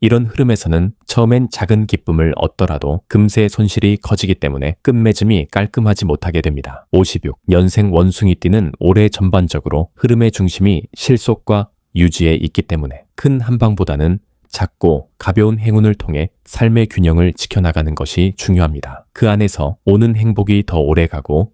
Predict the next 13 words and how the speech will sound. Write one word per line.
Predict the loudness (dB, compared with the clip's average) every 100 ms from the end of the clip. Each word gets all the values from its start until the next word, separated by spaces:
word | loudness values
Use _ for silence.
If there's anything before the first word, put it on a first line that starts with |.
| -4
안정적이며 | -2 2 2 0 -2 -6 -8 -10 0
오히려 | 2 2 0 -2 -6
이런 | 0 0 0
흐름을 | 0 0 2 2
잘 | -2 -6
따라간 | -2 -2 0 -2
이들이 | -2 -4 -8 -12 _ _ _ _ _
더 | -2 -2
큰 | 0 0
기회를 | 2 2 4 2 0
자연스럽게 | -4 0 0 0 0 -2 0 0 0
맞이하게 | -4 -2 -2 -2 -2
됩니다. | -2 -4 -12